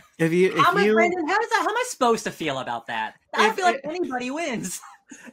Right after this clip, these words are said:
Speaker 2: <laughs> Well, I'm, I'm, I think we win because they'll, they'll never make another one.
Speaker 3: Yeah, but you're saying, like,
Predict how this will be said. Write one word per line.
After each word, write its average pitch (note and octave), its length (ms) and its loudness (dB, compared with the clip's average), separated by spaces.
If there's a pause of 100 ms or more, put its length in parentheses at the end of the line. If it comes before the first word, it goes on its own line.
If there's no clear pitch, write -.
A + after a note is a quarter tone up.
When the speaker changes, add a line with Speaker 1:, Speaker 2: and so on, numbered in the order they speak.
(140)
Speaker 2:
<laughs> - 320 0 (280)
Well, A3+ 200 6
I'm, A#3+ 320 2
I'm, B3 360 0
I A3 160 0
think A#3 260 -6
we C4 160 -4
win E3 380 0 (260)
because G#3 420 -2 (140)
they'll, G3 300 0
they'll F#3 160 2
never D#3+ 200 -2
make D3 160 -4
another D#3 220 -2
one. G2 220 -10 (500)
Speaker 3:
Yeah, C4 260 2
but C4 140 -6
you're B3 100 -2
saying, C4 340 -4
like, A3 240 -6